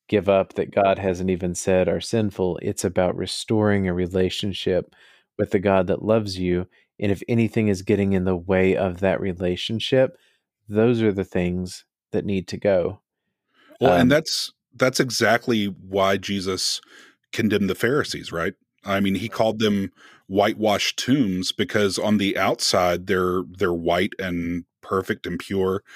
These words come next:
Speaker 2: uh, but on the inside they're full of, like, dead, decaying, dead stuff. Um, <laughs> and, like, they, they stink and they're decrepit and just horrible. Um, but they're,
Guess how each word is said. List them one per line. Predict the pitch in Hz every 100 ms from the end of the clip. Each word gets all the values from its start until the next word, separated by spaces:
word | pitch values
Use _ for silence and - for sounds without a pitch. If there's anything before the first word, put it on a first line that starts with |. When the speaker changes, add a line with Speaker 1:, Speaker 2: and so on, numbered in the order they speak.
| - - -
Speaker 2:
uh, | 98 92
but | 87 98
on | 104
the | 101
inside | 101 131 120 98 90
they're | 90
full | - 95 92
of, | 82 85
like, | 95 87 85 _ 85 82 -
dead, | 95 92 87
decaying, | 98 - - 90 87 87 87 87 - _ _ _ _ _
dead | 101 113
stuff. | - - 76 - - _ _ _ _ _ -
Um, | 95 92 135 98 - 170 -
<laughs> | - _
and, | 113 117 113 110 104 - _ - - _ -
like, | 110 113 98
they, | 95 107 98
they | 82 101
stink | - - 107 101 - - -
and | 101 101 95 95 95 95 82
they're | 95 92 90 87 85 - _ 95
decrepit | 92 101 - 113 113 120 127 123 -
and | 95 92 90 90 90 87 90 - 76
just | 95 -
horrible. | - 151 95 73 71 _ - _ _
Um, | 104 107 101 101 107
but | 120
they're, | 120 113